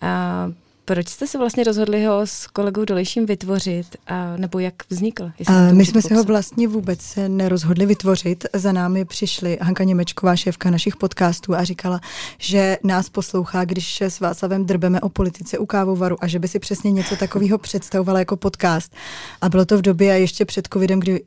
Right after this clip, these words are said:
Speaker 2: vlastně nikdo moc netušil, nebo aspoň my klasičtí novináři netušili, o co jde. Tak jsme k tomu byli takový hodně skeptičtí a pořád jsme říkali, "A to bude jako ve studiu a nemohli bychom třeba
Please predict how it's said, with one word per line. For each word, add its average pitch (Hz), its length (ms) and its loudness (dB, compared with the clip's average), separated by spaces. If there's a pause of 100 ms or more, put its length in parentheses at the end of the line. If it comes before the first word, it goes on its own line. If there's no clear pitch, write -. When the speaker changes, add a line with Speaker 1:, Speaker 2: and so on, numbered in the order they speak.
Speaker 2:
vlastně 180 320 0
nikdo 190 260 2
moc 190 220 -2
netušil, 190 500 0
nebo 175 220 0
aspoň 190 280 -2
my 185 160 0 (140)
klasičtí - 540 -4
novináři 180 460 0
netušili, 180 540 -2
o 185 80 -2
co - 160 -4
jde. 180 260 2 (380)
Tak 190 160 -4
jsme 214 120 0
k - 40 -4
tomu 220 180 4
byli 208 160 2
takový 214 380 -2
hodně 196 280 0
skeptičtí 214 640 -4
a 190 40 0
pořád 180 280 -4
jsme 196 120 -2
říkali, 185 280 -4
"A 208 60 -4
to 208 120 -4
bude 214 140 0
jako 214 200 -2
ve 202 100 -2
studiu 214 480 0
a 196 80 -2
nemohli 208 320 0
bychom 190 300 -6
třeba 196 300 -8